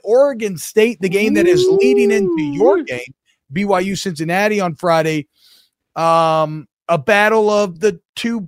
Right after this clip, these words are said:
Speaker 1: best defenses in the Pac-twelve. Is that fair to say?
Speaker 2: Yeah.
Speaker 1: U C L A fans may be mad, but I, I feel comfortable saying that.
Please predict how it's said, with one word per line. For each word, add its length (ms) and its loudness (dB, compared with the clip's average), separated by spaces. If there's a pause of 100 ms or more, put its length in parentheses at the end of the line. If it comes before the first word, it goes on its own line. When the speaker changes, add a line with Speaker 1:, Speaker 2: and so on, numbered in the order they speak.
Speaker 1:
best 400 -2 (180)
defenses 640 -2
in 100 -4
the 80 0
Pac-twelve. 580 0
Is 60 -6
that 200 -2
fair 200 2
to 60 -6
say? 180 -6
Speaker 2:
Yeah. 140 -4
Speaker 1:
U 80 0
C 140 -2
L 160 2
A 100 0
fans 300 -6
may 180 -4
be 160 -4
mad, 320 -4
but 120 -4
I, 220 0
I 60 4
feel 180 -4
comfortable 380 -6
saying 260 -10
that. 160 -4